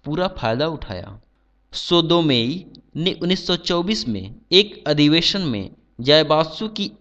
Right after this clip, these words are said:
ऐसी प्रवृत्तियों को देखकर चेतावनी भी दी थी कि हमारे देश का पूंजीवाद, जो उदारवाद की अवस्था से नहीं गुजरा, सैन्यवादी बनता जा रहा है और उसमें से एक तंत्रवाद की गंध आती है।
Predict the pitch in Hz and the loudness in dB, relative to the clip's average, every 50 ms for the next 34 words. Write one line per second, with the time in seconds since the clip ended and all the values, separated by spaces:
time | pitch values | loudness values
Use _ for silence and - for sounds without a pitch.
0 | _ - 147 160 175 170 - 202 202 - 160 151 147 151 151 151 151 151 165 185 | _ -6 -2 -2 -2 -2 -4 -8 -8 0 0 2 4 4 0 0 -4 -6 -2 -2
1 | 202 208 208 156 143 131 120 110 139 165 - - - - 113 98 90 - - _ | -2 -2 0 -2 -2 -2 0 0 0 0 0 -2 -6 -6 -6 -6 -6 -8 -14 _
2 | _ _ _ _ _ _ - 160 160 156 160 156 160 170 196 214 226 185 190 196 | _ _ _ _ _ _ 0 0 2 4 2 4 4 4 4 2 2 2 0 -2
3 | 180 151 143 170 190 180 - - 131 117 113 113 - - _ _ - 175 147 123 | -2 -2 -4 -4 -4 -4 -4 -4 -4 -4 -4 -6 -12 -18 _ _ -8 -8 -6 -4
4 | 143 139 147 151 156 156 151 143 127 120 139 165 175 - - - - 147 - - | -2 0 2 4 6 6 4 4 4 2 2 2 2 0 -4 -2 -2 -2 -2 -2
5 | - 139 135 127 127 127 113 117 113 107 104 107 - - - - - - 123 123 | -2 -2 0 2 0 2 4 4 4 4 4 2 -2 -8 -18 -20 -16 -14 -12 -2
6 | 131 160 165 160 151 147 135 139 143 147 143 139 131 135 147 160 160 - - - | 0 0 0 0 -2 0 2 4 4 4 4 4 4 2 2 0 -2 -4 -6 -8
7 | 165 160 - 135 131 127 123 123 - - 156 165 160 - 147 131 127 123 127 135 | -6 -4 -2 0 2 2 2 0 -4 -8 -8 -8 -4 -4 -2 0 0 0 0 -2
8 | 175 175 151 139 131 131 117 107 92 90 92 - - - _ _ _ _ _ _ | -2 -2 0 0 0 2 2 0 0 -2 -6 -12 -18 -20 _ _ _ _ _ _
9 | - - - 151 147 147 147 143 135 135 135 139 170 185 165 151 139 135 135 135 | -6 2 6 6 8 8 8 8 8 8 8 6 4 2 2 2 0 2 2 4
10 | 127 120 117 113 104 104 104 101 104 104 95 95 95 98 - - - _ - _ | 2 4 4 2 2 0 0 -2 -6 -6 -8 -10 -10 -14 -16 -18 -20 _ -20 _
11 | _ _ _ _ _ _ _ _ _ _ _ - 123 127 127 123 - - - 160 | _ _ _ _ _ _ _ _ _ _ _ 2 4 4 4 2 0 -4 -4 -4
12 | 165 - - 156 143 131 123 123 127 - - - _ - _ - - - - 165 | -2 -2 0 2 2 4 2 2 0 -4 -12 -20 _ -20 _ -16 -8 -4 -2 -2
13 | 165 - 160 165 170 165 170 - - 165 175 196 190 - 165 151 147 143 147 147 | -2 2 2 2 2 2 0 -2 0 0 0 0 0 0 2 4 6 6 6 4
14 | 147 - - 147 135 127 120 139 156 160 147 143 - - 110 110 - - - 101 | 2 0 -2 -2 -2 2 2 2 2 2 0 -4 -6 -4 -6 -6 -6 -6 -8 -10
15 | 95 92 98 90 98 110 | -8 -8 -10 -12 -14 -16